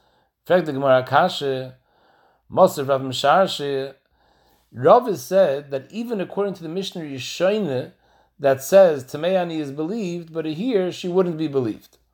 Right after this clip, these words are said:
So, in fact, the Gemara, Mosev Rav Misharshi, Ham Shemayim Beini Lebeinoch,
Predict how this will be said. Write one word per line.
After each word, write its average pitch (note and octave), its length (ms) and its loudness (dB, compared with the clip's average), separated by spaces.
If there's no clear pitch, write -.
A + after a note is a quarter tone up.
So, - 220 -4
in B2+ 60 2
fact, A#2+ 80 -8
the C#3 60 -2
Gemara, D#3 300 6
Mosev D3+ 320 0
Rav C#3 120 -4
Misharshi, C#3+ 540 -2
Ham C#3 220 -4
Shemayim D#3+ 580 -2
Beini C#3 240 -4
Lebeinoch, C#3 1000 2